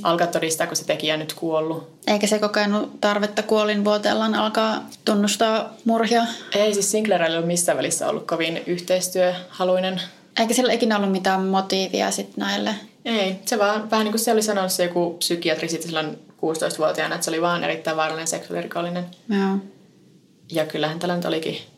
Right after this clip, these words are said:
Speaker 1: Ja sit mua nyt eniten harmittaa myös se, että harmi mä muistan sen nimeä, joka istui sen elinkautisen tosta Francis Parkerin murhasta, mutta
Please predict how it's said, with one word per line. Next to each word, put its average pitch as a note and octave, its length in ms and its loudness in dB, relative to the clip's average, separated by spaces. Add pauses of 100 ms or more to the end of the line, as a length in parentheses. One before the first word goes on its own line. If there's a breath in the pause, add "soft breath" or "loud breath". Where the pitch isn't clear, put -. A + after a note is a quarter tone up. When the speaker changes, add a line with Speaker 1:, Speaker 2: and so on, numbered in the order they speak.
(280)
Speaker 1:
Ja F3+ 60 0
sit F3 180 -4
mua E3 200 2
nyt E3+ 120 -2
eniten F3+ 220 2
harmittaa E3+ 420 0
myös E3 220 -2
se, D#3 100 2
että D3+ 320 -2 (240)
harmi F3 240 0
mä D#3+ 100 0
muistan D#3+ 240 0
sen D#3 160 2
nimeä, D#3 280 2
joka - 180 0
istui E3 280 -2
sen D#3+ 260 -2 (260)
elinkautisen D#3+ 420 0
tosta F3 200 -2
Francis E3+ 420 -2
Parkerin F3+ 380 0
murhasta, F3+ 400 -2
mutta F#3 260 -4